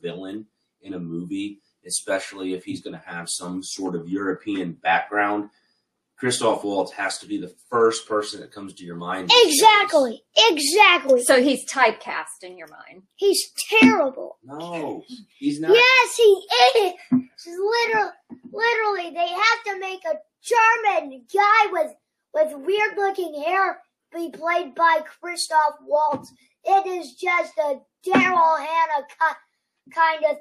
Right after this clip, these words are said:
Speaker 2: thing.
Speaker 3: Daryl Hannah kind of thing.
Speaker 2: Like, they made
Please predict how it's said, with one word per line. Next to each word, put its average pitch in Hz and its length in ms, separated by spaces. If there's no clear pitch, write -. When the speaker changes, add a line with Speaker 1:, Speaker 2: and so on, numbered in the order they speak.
Speaker 2:
thing. 311 380
Speaker 3:
Daryl 254 320
Hannah 294 280
kind 349 240
of - 60
thing. 392 360
Speaker 2:
Like, 359 260
they 370 200
made 392 320